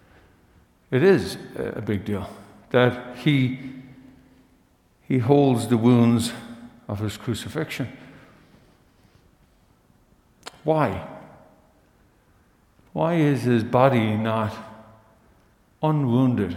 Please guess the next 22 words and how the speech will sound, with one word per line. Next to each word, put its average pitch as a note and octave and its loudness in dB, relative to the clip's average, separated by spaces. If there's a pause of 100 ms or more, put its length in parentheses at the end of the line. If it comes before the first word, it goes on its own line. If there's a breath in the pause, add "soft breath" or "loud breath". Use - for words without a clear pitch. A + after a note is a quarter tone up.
(140)
and G#2+ -2
more A2 0
glorified G#2+ -2
state? F#2+ -6 (1600 soft breath)
Does B2 -2
that C#3 6
mean C3+ 8
that, A2 2 (1040 soft breath)
that G2+ 0
when G#2 0
we C#3+ 4
raise C3+ 2
from C#3+ 0
the B2 4
dead, B2 2
that A#2 0
we A#2 -2
too C3 -2 (840 soft breath)
will A2+ -6
have G2+ 0
the G#2+ 0
wounds A#2 2